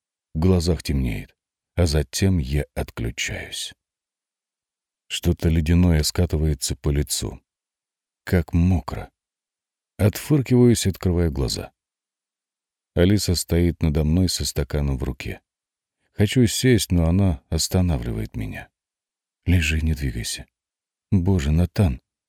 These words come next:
ты так меня напугал. Я подумал, это грабитель.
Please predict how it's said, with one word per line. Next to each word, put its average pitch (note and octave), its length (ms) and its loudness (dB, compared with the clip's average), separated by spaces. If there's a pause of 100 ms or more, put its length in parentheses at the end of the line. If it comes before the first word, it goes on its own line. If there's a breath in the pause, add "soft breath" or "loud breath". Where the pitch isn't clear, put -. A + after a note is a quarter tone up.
(460)
ты G#2+ 120 4 (140)
так - 240 2
меня G#2 220 6
напугал. G2+ 500 2 (680)
Я G#2 160 -4
подумал, A2+ 400 4
это A2 140 2
грабитель. A2+ 560 0